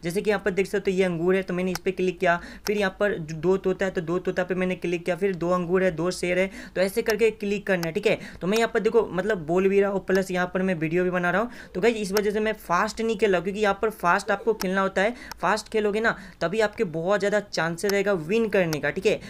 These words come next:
तो यहाँ पर मैंने काफ़ी सारे पैसे विन भी किया, मतलब पैसे मैंने कमाए, इसीलिए गाइस मैं आपको ये एप्लीकेशन बता रहा हूँ, ठीक है। तो देखो गाइस आपकी मर्जी, आप लोग अगर खेलते हो, अगर जीतोगे तो आपको हंड्रेड परसेंट मिलेगा, इसमें कोई शक नहीं, ठीक है। तो देखो यहाँ पर मेरा इसको तिहत्तर है और सामने वाला का छिहत्तर है,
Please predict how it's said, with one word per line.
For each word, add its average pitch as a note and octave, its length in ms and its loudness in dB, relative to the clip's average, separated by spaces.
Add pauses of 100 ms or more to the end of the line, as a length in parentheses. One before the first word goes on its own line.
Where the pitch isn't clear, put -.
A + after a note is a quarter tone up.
(140)
तो D#3+ 80 -2
यहाँ F#3 240 0
पर G#3+ 60 -2
मैंने G#3+ 240 0
काफ़ी F#3 300 -2
सारे G3+ 160 2
पैसे G3 280 0
विन F#3 240 -2
भी G3+ 100 -2
किया, G3 200 2
मतलब G3+ 240 -2
पैसे F3+ 260 -2
मैंने G#3 200 -2
कमाए, G3+ 320 -2 (260)
इसीलिए G#3+ 260 0
गाइस G#3+ 140 2
मैं G3+ 140 -2
आपको F3+ 240 0
ये G3+ 60 4
एप्लीकेशन F#3+ 520 -2
बता G3 220 2
रहा F3 100 2
हूँ, D3 60 -6
ठीक G3 120 -2
है। G3 120 0 (240)
तो F3 60 -4
देखो G#3+ 200 4
गाइस A#3+ 160 4
आपकी F3 280 -2
मर्जी, G#3+ 420 0
आप D#3+ 180 -2
लोग G#3 120 4
अगर A3 120 2
खेलते F3+ 320 0
हो, G#3 80 4
अगर G3+ 120 2
जीतोगे F3 400 0
तो G3+ 100 0
आपको F#3+ 200 0
हंड्रेड F#3+ 280 0
परसेंट G3+ 240 -2
मिलेगा, G3 220 2
इसमें G3 240 0
कोई A#3+ 160 -2
शक G3+ 220 0
नहीं, E3+ 200 -2
ठीक G#3 140 -4
है। G3+ 100 4 (280)
तो E3+ 60 -6
देखो A3+ 180 2
यहाँ G#3 280 -2
पर G#3+ 60 0
मेरा G3+ 220 0
इसको G#3 200 -2
तिहत्तर F#3 400 -2
है G3+ 60 2
और G3+ 80 2
सामने F3 320 -4
वाला G3 180 2
का G3 140 -2
छिहत्तर F#3+ 380 -2
है, A#3 120 2